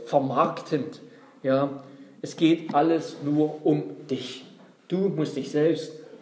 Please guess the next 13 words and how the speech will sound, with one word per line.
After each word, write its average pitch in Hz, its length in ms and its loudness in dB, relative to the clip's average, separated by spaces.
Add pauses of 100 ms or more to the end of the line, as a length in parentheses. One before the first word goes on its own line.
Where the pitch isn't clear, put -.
(200)
vermarkten. 123 720 -2
Du 170 100 0
musst 185 380 4
groß 202 360 4
herauskommen. 143 600 2 (480)
Du 175 100 -2
musst 190 240 2
gute 214 320 4
Werbung 202 340 4
für 185 100 0
dich 160 140 -2
selbst 208 360 2
machen. 147 220 -4